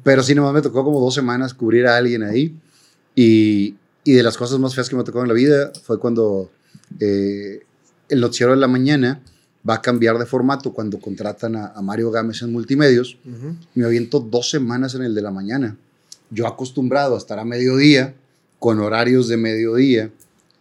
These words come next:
Speaker 1: y levantarte. Primero no puedes dormir. No sé cómo le hacen los que se levantan ustedes,
Speaker 2: <laughs>
Speaker 1: eh, temprano,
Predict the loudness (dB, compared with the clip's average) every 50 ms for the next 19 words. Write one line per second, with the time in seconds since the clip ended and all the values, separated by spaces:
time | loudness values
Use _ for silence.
0 | _ _ _ -2 0 0 0 0 -2 -6 -8 -8 -10 -10 -10 -6 -2 0 0 0
1 | 0 0 -2 -2 -4 -4 -2 0 2 2 2 2 0 0 0 0 -2 -4 -4 -4
2 | -4 -6 -12 _ _ _ _ _ -8 -6 -4 -4 -4 -4 -2 -2 0 0 0 0
3 | -2 -6 -6 -8 -8 -8 -6 -6 -6 -6 -6 -8 -8 -6 -4 -2 -2 0 -2 -2
4 | -4 -4 -6 -6 -4 -6 -8 -8 -8 -10 -14 -8 -4 -4 -2 -2 -4 -6 -8 -8
5 | -8 -6 -4 -2 0 0 2 0 -2 -2